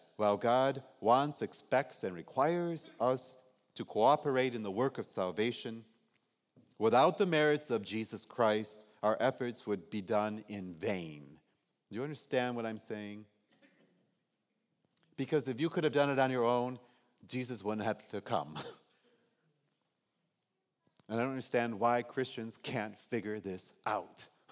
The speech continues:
<laughs> why it's such a problem. If God welcomes us into heaven, it will not be because he is obliged,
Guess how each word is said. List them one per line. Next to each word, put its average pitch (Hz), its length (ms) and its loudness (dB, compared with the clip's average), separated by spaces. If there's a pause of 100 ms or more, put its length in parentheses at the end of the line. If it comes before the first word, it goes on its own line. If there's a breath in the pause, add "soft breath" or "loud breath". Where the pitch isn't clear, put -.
(140)
<laughs> - 420 -20
why 120 200 -4
it's 104 200 -8
such 131 240 -8
a 117 40 -10
problem. 87 440 -2 (2000)
If 127 140 0
God 147 260 4
welcomes 143 460 0
us 123 180 -2
into 113 180 -4
heaven, 110 320 2
it 101 60 -2
will 95 140 -4
not 127 200 0
be 127 100 -4
because 110 380 -2
he 110 140 -2
is 98 120 -4
obliged, 85 960 0